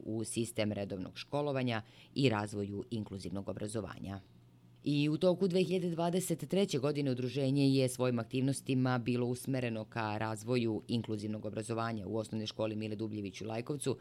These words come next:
te je organizovanjem i realizacijom seminara i tribina u pomenutoj školi značajno doprinelo razvoju znanja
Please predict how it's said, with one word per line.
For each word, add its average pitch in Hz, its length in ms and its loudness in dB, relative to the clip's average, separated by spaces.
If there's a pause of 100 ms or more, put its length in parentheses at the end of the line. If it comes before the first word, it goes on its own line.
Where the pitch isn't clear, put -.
te 156 160 4
je 156 120 4
organizovanjem 123 1040 0 (100)
i 110 380 -2
realizacijom 117 840 -2
seminara 110 540 0
i 107 100 -4
tribina 120 640 0 (200)
u 104 420 -6
pomenutoj 110 760 0
školi 120 580 2 (220)
značajno 143 600 0
doprinelo 110 580 0
razvoju 110 640 0
znanja 135 640 0